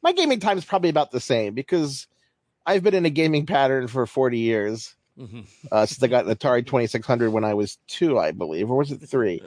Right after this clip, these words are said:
Speaker 2: <laughs>
Speaker 1: Somewhere around there, I got an Atari twenty-six hundred. And so,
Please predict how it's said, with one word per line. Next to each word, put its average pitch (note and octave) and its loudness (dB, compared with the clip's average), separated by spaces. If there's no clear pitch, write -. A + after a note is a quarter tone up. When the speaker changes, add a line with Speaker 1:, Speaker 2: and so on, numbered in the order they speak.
Speaker 2:
<laughs> - -20
Speaker 1:
Somewhere B3+ 0
around F#3+ 2
there, D#3+ 2
I D#3 2
got C3+ -2
an A2+ -4
Atari B2 0
twenty-six A2 -2
hundred. G#2 -2
And B2+ -10
so, F#3+ 2